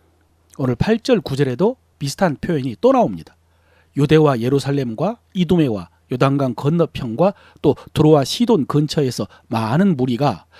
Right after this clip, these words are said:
그가 하신 큰 일을 듣고 나오는지라." 예수께서 무리가 에워싸 미는 것을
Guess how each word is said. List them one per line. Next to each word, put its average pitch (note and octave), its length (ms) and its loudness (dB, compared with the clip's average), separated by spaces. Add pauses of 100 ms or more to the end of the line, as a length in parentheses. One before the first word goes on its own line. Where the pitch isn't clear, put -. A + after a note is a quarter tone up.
(160)
그가 F#3 280 4
하신 F#3 340 0
큰 D#4+ 300 0
일을 A#3+ 200 2
듣고 F#3+ 480 -2
나오는지라." A#2 840 -2 (440)
예수께서 F3 480 2
무리가 C#3 380 0
에워싸 C#3+ 480 2
미는 D#3+ 340 2
것을 C#3+ 240 -2